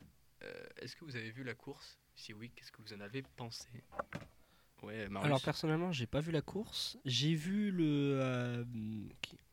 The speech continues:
Speaker 2: j'ai vu un passage vite fait d'une connerie sur internet où, euh, c'était, euh,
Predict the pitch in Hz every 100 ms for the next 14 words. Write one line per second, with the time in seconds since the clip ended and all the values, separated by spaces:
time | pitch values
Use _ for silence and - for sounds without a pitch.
0 | - - 117 123 156 107 147 107 - 123
1 | 120 - 120 - 156 139 117 120 123 127
2 | 139 131 117 117 113 123 135 135 120 123
3 | 117 107 107 - - 127 123 113